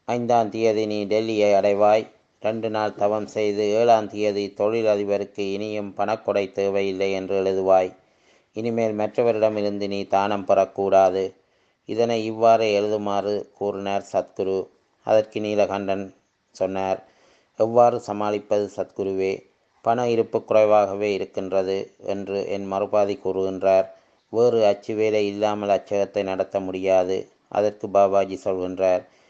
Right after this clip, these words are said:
"என்னை நம்பாமல் கையில் உள்ள பணத்தை உன் மறுபாதி நம்ப வேண்டுமா?" அதற்கு நீலகண்டன் சொல்லுகின்றார்,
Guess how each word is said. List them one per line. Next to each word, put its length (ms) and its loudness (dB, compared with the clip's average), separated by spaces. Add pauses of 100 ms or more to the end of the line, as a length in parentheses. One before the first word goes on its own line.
(160)
"என்னை 340 -2
நம்பாமல் 580 2
கையில் 280 -2
உள்ள 220 -2
பணத்தை 540 -4
உன் 200 -4
மறுபாதி 420 0
நம்ப 320 -4
வேண்டுமா?" 600 -4 (280)
அதற்கு 360 -2
நீலகண்டன் 640 -2
சொல்லுகின்றார், 680 0